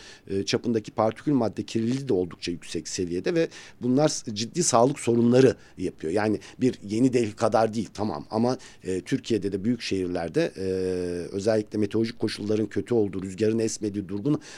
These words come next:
havalarda çok ciddi hava kirliliği var. Toplum sağlığı açısından, dünyanın geleceği açısından çok acilen fosil yakıtlardan, e, çıkış haritalarını üretmemiz, e,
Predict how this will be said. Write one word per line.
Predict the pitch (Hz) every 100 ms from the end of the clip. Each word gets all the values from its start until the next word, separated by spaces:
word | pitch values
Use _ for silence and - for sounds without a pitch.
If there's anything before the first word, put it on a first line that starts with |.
| -
havalarda | 101 98 92 113 160
çok | 156 113
ciddi | 101 -
hava | 127 135
kirliliği | 135 117 117 117 120
var. | 85 - - -
Toplum | - 107 - 113
sağlığı | 120 110 107
açısından, | 107 - - 107 107 104 104 92
dünyanın | 95 98 107 107
geleceği | 107 98 110
açısından | 107 - - 95 131 135 - - -
çok | 151 151 107
acilen | 107 104 107 92 123 -
fosil | - 110 113
yakıtlardan, | 101 - 98 92 120 120 -
e, | 95 92
çıkış | 82 - 117 -
haritalarını | 104 - 92 90 123 139
üretmemiz, | 107 104 - 104 104 113 -
e, | -